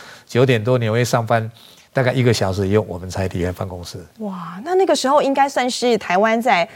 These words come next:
Speaker 2: 这个航运业里头上一个高峰吗？
Speaker 1: 呃，其实台湾，台湾的行业就散装厂来讲，其实市场相对的不是很大。
Speaker 2: 对。
Speaker 1: 所以我们当时我在经营这个，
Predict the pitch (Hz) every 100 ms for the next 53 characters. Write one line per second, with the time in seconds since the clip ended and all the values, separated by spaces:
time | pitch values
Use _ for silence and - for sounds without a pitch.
0 | - 254 220 - 180 208 220 202 208 175
1 | - - 160 202 - - - 339 220 185
2 | 180 180 170 165 160 151 170 196 - -
3 | - - 117 113 180 139 113 127 156 156
4 | 160 - _ _ _ - - - 127 165
5 | 131 143 160 147 123 139 190 165 - 110
6 | 110 131 110 98 95 104 95 87 - 127
7 | 113 - 135 92 92 95 - 135 135 120
8 | 143 113 95 - 101 - 107 87 _ _
9 | - - - 98 87 90 - _ - 170
10 | - _ - 143 131 117 135 131 113 110
11 | 107 113 - 104 104 139 127 117 139 117
12 | 107 120 110